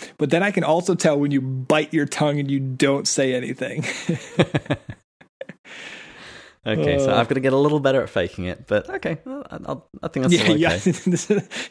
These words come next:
Speaker 1: <laughs> You're not fooling me. <laughs> That's another thing. <laughs> Uh.
Speaker 2: Well, for the quote of the week this time, I was actually the one that put forward a quotation, 'cause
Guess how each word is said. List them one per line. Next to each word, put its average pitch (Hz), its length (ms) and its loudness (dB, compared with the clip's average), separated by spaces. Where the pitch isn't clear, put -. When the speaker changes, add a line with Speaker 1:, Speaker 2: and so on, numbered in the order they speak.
Speaker 1:
<laughs> - 20 2
You're 208 160 6
not 214 220 0
fooling 147 500 2
me. 123 300 -4
<laughs> - 480 2
That's 196 200 0
another 147 400 2
thing. 143 360 -6
<laughs> 143 100 -8
Uh. 151 480 0
Speaker 2:
Well, 131 320 2
for 117 360 0
the 110 140 -2
quote - 420 -2
of 104 60 -8
the 92 80 -2
week 90 240 -6
this 90 180 -8
time, 87 420 -6
I 160 160 -4
was 165 140 -2
actually - 300 -4
the 92 60 -2
one 87 220 -2
that - 260 -10
put - 200 -10
forward 87 460 -2
a 87 60 -8
quotation, 87 640 -6
'cause 90 320 -8